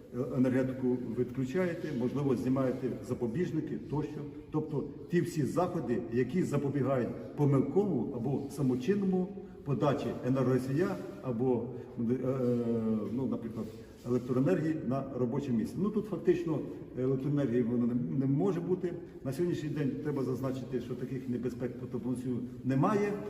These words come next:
тому що на котельня на сьогодні не працює. Але якщо буде у, у, працювати вона, наприклад, у, е, опальний період, коли теплоносій буде на,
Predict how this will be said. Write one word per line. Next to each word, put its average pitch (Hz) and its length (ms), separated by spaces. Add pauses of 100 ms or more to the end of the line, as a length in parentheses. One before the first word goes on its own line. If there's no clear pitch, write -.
(260)
тому 165 240
що 165 300 (300)
на 135 260
котельня 170 460 (100)
на 143 60
сьогодні 156 320 (120)
не 131 120
працює. 120 460 (300)
Але 143 200
якщо 185 200
буде 151 280 (180)
у, 143 60
у, 127 500
працювати 139 560
вона, 120 380
наприклад, 117 340 (320)
у, 135 40
е, 123 640 (400)
опальний 127 420 (240)
період, 190 340 (300)
коли 165 160
теплоносій 151 540
буде 135 280
на, 120 240